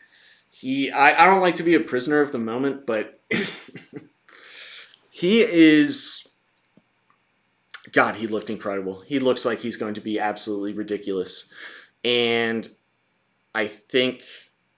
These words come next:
he's gonna win them games. I don't think he's gonna play, he might play sixty-five so they can just give him Rookie of the Year, wrap that up. But for the most part, I think, um,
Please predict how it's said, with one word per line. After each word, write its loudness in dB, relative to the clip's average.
he's -4
gonna -2
win -4
them -6
games. -2
I 0
don't -2
think -4
he's -6
gonna -6
play, -2
he -8
might 4
play 0
sixty-five 0
so -4
they -2
can -8
just -8
give -2
him -8
Rookie -4
of -8
the -4
Year, 0
wrap -2
that -2
up. -6
But 2
for -2
the 2
most 4
part, 4
I -2
think, -8
um, -8